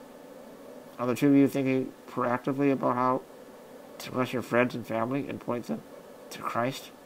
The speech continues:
more and more as the world is watering down? Dating, your relationship can be a proactive picture of your fidelity to Christ and,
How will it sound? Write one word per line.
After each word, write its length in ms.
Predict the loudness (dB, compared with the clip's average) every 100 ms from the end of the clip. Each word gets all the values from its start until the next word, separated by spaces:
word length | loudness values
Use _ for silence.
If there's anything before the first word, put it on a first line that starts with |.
| -20 -10
more 200 | -2 2
and 80 | 2
more 240 | 4 2 2 -6 -20 -20 -18 -16 -10
as 120 | -6
the 80 | -4
world 380 | 0 4 6 4
is 140 | 0 -4 -6 -2
watering 300 | 0 0 0
down? 200 | 0 -2 -12 -18 -18 -18 -18 -18 -18 -18 -16 -16 -4
Dating, 480 | 4 6 6 2 -4
your 160 | -4 -2
relationship 560 | 0 0 0 -2 -4 -2
can 180 | -2
be 220 | 2 2 0
a 160 | -4 -8 -18 -20 -16 -14
proactive 840 | -12 -8 -6 -2 -2 0 0 0
picture 380 | -6 -4 0 0
of 120 | 2
your 220 | 0 -2 -6 -16 -20 -20 -18 -18 -18 -18 -18 -18 -18 -10
fidelity 600 | -4 2 6 6 6 2
to 160 | 2 -4
Christ 400 | 2 2 2 -4
and, 160 | -10